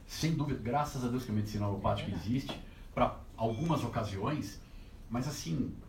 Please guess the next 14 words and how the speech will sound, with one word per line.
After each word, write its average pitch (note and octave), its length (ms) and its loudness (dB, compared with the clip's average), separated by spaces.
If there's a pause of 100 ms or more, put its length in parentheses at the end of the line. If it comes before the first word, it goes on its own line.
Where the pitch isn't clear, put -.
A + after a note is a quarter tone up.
(140)
usa F3 240 2
o F#3 80 4
seu C3+ 180 2
crédito C#3 320 0
quando D#3+ 120 2
realmente D#3 260 2
precisa. - 560 -2 (720)
Eu - 60 -8
tive E3 180 0
uma E3+ 140 4
virose A#2+ 520 4
há F#2 60 -4 (200)
quatro B2 320 4
dias, G2+ 420 -4